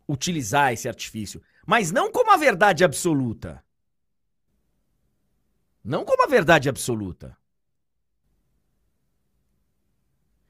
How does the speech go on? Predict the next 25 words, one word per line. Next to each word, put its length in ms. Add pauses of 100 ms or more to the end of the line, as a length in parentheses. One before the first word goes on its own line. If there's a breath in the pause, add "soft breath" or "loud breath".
(120)
E 140
esses 280
jogos 400
que 80
a 40
Sport 360
Radar 480 (340)
detectou 760
em 140
outras 360
séries 540
do 100
futebol 320
brasileiro 540 (240 soft breath)
estão 280
sendo 300
investigados 880 (640)
e 120
serão 420
foco 440
de 80
uma 140
C 180
P 180
I 420